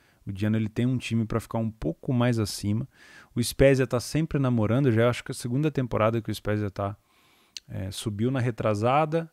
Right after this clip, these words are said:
aí na passada segurou e nessa, pelo visto, de novo vai sofrer bastante. Duas péssimas defesas aqui, junto com o Cagliari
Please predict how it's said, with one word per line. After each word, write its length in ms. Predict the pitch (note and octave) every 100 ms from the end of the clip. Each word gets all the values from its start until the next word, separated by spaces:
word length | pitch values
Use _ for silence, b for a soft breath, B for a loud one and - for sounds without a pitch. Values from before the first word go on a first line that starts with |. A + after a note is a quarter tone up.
| -
aí 80 |
na 100 | A2+
passada 440 | A2+ A2+ - A#2 A2+
segurou 580 | - G#2+ G#2 G#2+ C#3 C#3+
e 120 | A#2+
nessa, 440 | A2 A#2 - C3 -
pelo 200 | A2 A2
visto, 260 | G#2+ G#2+ A2+
de 100 | A2+
novo 320 | A#2 A#2+ A#2
vai 140 | A2
sofrer 380 | A#2 A#2+ G#2 A#2
bastante. 640 | A2 - - B2 D#3+ - - b b b b b b b G#2
Duas 280 | C3 D#3
péssimas 520 | - C#3 D3 - C3 A2
defesas 480 | G#2 A2+ A2+ G#2
aqui, 340 | G2 - G#2+ B2 _ _ _ _ -
junto 360 | G#2+ F#2+ C3 -
com 240 | C3+ B2+
o 60 | A#2+
Cagliari 540 | - C3 A#2+ G2+ F#2